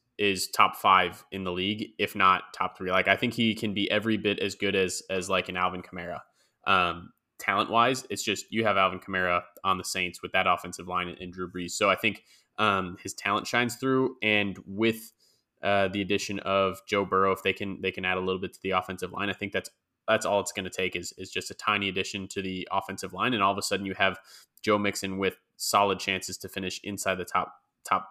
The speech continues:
five and maybe top three for me. Um, so I, I'm gonna dissent there just a little bit, but Miles Sanders would be the one guy where,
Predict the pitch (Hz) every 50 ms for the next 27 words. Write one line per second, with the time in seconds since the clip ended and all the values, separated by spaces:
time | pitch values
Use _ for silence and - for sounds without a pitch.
0 | - _ _ - - 92 90 90 90 92 90 92 90 90 90 90 90 92 85 -
1 | - - - - - - - - 92 92 90 90 - - - 73 87 95 - -
2 | _ _ _ _ _ _ _ _ - 95 95 92 87 87 - - - 101 107 110
3 | - 107 110 117 117 104 92 98 - - 104 98 - - 98 95 92 104 98 -
4 | - 92 90 92 92 104 110 123 - - - 104 98 92 - - _ _ _ _
5 | _ _ _ _ _ _ _ _ _ - - - 113 110 113 123 131 120 - -
6 | 117 117 117 113 104 - 107 113 113 98 110 107 107 98 101 104 101 98 95 101
7 | 98 95 95 95 95 95 95 92 87 -